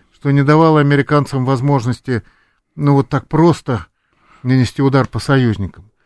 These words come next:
Ну, учитывая то, что еще был сформированный Варшавский договор, страны Вос-, Восточного, Восточной Европы,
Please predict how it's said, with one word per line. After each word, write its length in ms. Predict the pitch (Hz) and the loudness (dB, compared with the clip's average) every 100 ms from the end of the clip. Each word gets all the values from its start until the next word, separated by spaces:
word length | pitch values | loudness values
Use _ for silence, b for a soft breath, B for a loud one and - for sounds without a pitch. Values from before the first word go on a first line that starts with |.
| _ _ - | _ _ -2
Ну, 180 | 156 | 0
учитывая 520 | 135 - 143 - 135 135 | 0 2 0 4 2 2
то, 180 | 156 | 0
что 180 | 143 - | -2 -2
еще 340 | 127 - 139 135 | -2 0 0 2
был 160 | 131 | -2
сформированный 840 | - 131 127 131 131 120 120 120 - b b b 117 | -2 -4 0 2 2 2 0 -2 -4 b b b -6
Варшавский 560 | 123 - 127 - 131 | -4 0 -2 -2 -6
договор, 520 | 117 113 127 165 190 156 _ | -4 -2 2 2 0 -4 _
страны 400 | - 120 113 113 | -8 -4 -2 -2
Вос-, 200 | 110 - | -4 -6
Восточного, 920 | 120 117 117 117 - 120 - 117 107 b b b b b b | -6 -2 -2 -2 -4 -8 -6 -6 -6 b b b b b b
Восточной 540 | 123 117 - 127 - 131 | -4 -4 -2 -4 -2 -2
Европы, 440 | 147 196 190 | 2 0 0